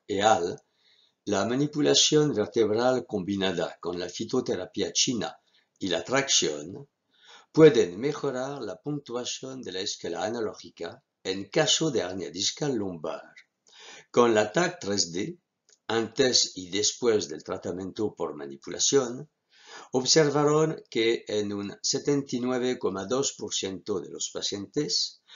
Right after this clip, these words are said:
aparecen cambios morfológicos de la hernia discal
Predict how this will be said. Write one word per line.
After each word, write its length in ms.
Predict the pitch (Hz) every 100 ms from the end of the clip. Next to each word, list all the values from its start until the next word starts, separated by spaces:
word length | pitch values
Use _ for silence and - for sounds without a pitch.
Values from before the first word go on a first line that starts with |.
| - - -
aparecen 800 | 123 147 143 151 - 104 87 85
cambios 580 | 139 135 117 110 87 -
morfológicos 1000 | 117 143 - 139 127 123 120 - 104 90
de 120 | 87
la 100 | 85
hernia 300 | 104 113 117
discal 640 | - 82 - 117 127 143